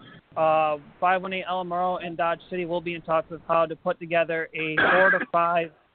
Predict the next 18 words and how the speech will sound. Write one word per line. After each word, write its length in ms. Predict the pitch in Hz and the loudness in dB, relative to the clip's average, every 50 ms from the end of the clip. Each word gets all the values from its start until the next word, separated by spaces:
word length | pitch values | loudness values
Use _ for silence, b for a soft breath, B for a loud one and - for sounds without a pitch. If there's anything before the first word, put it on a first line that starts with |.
| _ _ _ _ _ _ _ _ _ - - | _ _ _ _ _ _ _ _ _ -6 -2
uh, 280 | 147 143 143 135 135 131 | 0 2 2 0 -2 -4
race 220 | 139 160 170 160 - _ _ | -4 -6 -6 -6 -8 _ _
schedule. 640 | - 175 165 165 151 147 156 156 156 156 156 156 - _ _ _ _ _ _ _ _ _ _ - | -4 -2 -2 -2 -4 -4 -4 -2 0 0 0 -2 -4 _ _ _ _ _ _ _ _ _ _ -4
Um, 320 | 170 147 143 139 139 143 147 | 0 0 0 0 0 -2 -4
we're, 300 | 151 160 160 156 156 - _ _ _ _ _ _ | -2 0 0 0 -2 -4 _ _ _ _ _ _
five 220 | - 170 170 165 | 0 2 2 0
one 100 | 175 175 | -2 -6
eight 100 | 170 165 160 | -8 -4 -4
L 120 | 170 175 | -2 -2
M 100 | 170 170 | -2 -2
R 120 | 170 165 170 - | -2 -2 -2 -2
O 80 | 175 | -4
is 80 | 175 170 - - | -6 -6 -6 -4
only 280 | 180 190 202 208 190 | -4 -2 -2 -4 -4
racing, 640 | 180 190 185 180 - - 185 180 180 175 175 175 156 - - - - - - - | -4 -4 -4 -4 -6 -8 -8 -8 -6 -6 -8 -10 -12 -14 -20 -20 -20 -12 -4 0
uh, 220 | 156 151 147 143 - | 2 2 2 0 -2
special 360 | - - 196 196 - - 190 170 - | 0 0 0 0 -2 -6 -20 -16 -8
shows 440 | - 208 202 202 208 208 208 196 | -4 -2 0 0 0 -2 -4 -6